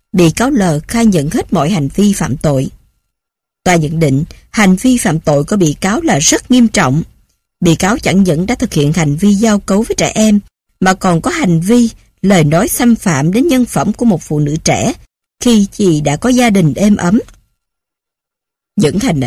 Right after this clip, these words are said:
vi ấy dẫn đến hậu quả tai hại là chị Tờ bị chồng mới cưới trả về bên nhà mẹ ruột, và bây giờ lại sinh ra một đứa bé trong hoàn cảnh túng quẫn, không có nghề nghiệp để sinh sống.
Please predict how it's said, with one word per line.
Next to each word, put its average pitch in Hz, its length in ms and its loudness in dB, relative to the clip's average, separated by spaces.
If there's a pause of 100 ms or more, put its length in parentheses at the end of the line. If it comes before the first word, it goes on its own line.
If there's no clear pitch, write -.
(160)
vi 196 180 2
ấy 185 340 0
dẫn 156 260 -2
đến 247 140 -2
hậu 160 220 -2
quả 143 300 -4
tai 247 220 0
hại 147 340 -2 (320)
là 190 180 0
chị 165 180 0 (100)
Tờ 180 220 2
bị 165 200 0
chồng 160 240 0
mới 208 320 0
cưới 277 180 -2 (120)
trả - 200 -2
về 185 280 2
bên 226 220 2
nhà 208 180 4
mẹ 147 200 0
ruột, 165 280 0 (600)
và 180 260 2
bây 190 200 2
giờ 165 360 0 (300)
lại 185 260 2
sinh 240 180 2
ra 240 220 2
một 156 180 -2
đứa 247 240 0
bé 196 260 0 (120)
trong 247 260 2
hoàn 190 240 0
cảnh - 280 -6
túng 370 160 -6 (100)
quẫn, 156 280 -2 (440)
không 220 220 4
có 262 120 0
nghề 220 200 4
nghiệp 156 280 0
để 143 160 -4
sinh 226 220 2
sống. 202 260 2